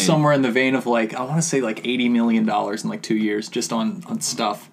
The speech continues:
I think he, he's got his own private island. He's got a, multiple planes, multiple boats, a T-Rex fossil. I'm sure he's got, like, tiki masks all over his walls, like, ancient Indian artifacts. This man owns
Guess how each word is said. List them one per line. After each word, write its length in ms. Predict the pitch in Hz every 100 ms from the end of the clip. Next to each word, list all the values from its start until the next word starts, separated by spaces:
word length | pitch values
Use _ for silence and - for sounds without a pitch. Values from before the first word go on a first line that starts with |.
| - - - - - -
I 60 | -
think 160 | 139
he, 200 | 135 135 135
he's 160 | 131
got 140 | 131 127
his 100 | 127
own 180 | 143 147
private 280 | 151 147
island. 540 | 127 123 127 127 127 120 - - -
He's 80 | -
got 140 | 127
a, 280 | 113 - -
multiple 440 | 131 139 147 - 120
planes, 480 | - 131 123 123
multiple 400 | 123 123 123 127
boats, 560 | 113 113 113 113 110 - - - -
a 60 | -
T-Rex 480 | - 165 139 131 -
fossil. 600 | 127 110 107 110 110 107 - - - - - - -
I'm 140 | 135
sure 500 | 123 160 147 147 135 - -
he's 180 | 131 117
got, 240 | 127 123
like, 460 | 120 110 107 104 - -
tiki 380 | - 135 131 135
masks 640 | 123 120 120 120 - - -
all 240 | 131 123 123
over 220 | 120 120
his 140 | 120
walls, 360 | 113 113 113 110
like, 300 | 113 107 107
ancient 400 | 135 135 117 117
Indian 420 | 120 120 120 117 113
artifacts. 560 | 113 113 123 120 -
This 260 | 156 147 147
man 200 | 135 127
owns 340 | 131 123 113